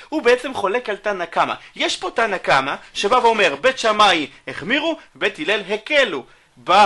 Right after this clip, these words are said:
רבי שמעון בן מנסיה ואומר, לא נכון, זה טעות, גם בית הלל מחמירים לכולי עלמא, אסור להכניס, אה, צונן לחמין, אלא רק הפוך. אומרת הגמרא,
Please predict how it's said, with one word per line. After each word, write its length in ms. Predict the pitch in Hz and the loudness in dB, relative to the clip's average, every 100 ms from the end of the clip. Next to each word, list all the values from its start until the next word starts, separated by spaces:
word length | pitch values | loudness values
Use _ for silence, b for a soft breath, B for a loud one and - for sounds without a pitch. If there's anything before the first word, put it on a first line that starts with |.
| 165 | 4
רבי 160 | 143 170 | 0 -6
שמעון 320 | - 175 185 | -8 -6 -6
בן 80 | 190 | -4
מנסיה 320 | 202 214 208 | -4 -2 -4
ואומר, 200 | 226 226 | -2 0
לא 140 | 214 | 0
נכון, 340 | 226 226 247 202 | 0 2 2 2
זה 80 | |
טעות, 440 | 214 214 285 - - _ 127 | 0 2 2 0 -10 _ -2
גם 280 | 214 269 247 | 2 2 0
בית 200 | 247 220 | -6 -2
הלל 220 | 233 233 | -2 0
מחמירים 500 | 214 190 196 247 202 | -4 -4 -2 0 -2
לכולי 420 | 151 - 339 262 | -6 -4 -2 4
עלמא, 260 | 226 226 226 B B | 4 4 -2 B B
אסור 400 | 139 - 254 233 | -12 -10 -8 -4
להכניס, 500 | 190 - 185 196 - b b b - | -4 -4 -4 -4 -6 b b b -4
אה, 260 | 147 143 120 - | 0 2 0 -8
צונן 360 | - 156 180 175 | -6 -2 0 -2
לחמין, 420 | 143 - 254 330 294 - | -2 -2 0 -2 -4 -2
אלא 120 | 254 180 | 0 0
רק 200 | 185 202 | -2 -6
הפוך. 380 | - 131 - _ _ _ _ _ _ b b b _ - _ - | -12 -18 -20 _ _ _ _ _ _ b b b _ -20 _ -4
אומרת 300 | 175 139 120 | 0 0 -2
הגמרא, 520 | 120 117 110 131 | -8 -6 0 0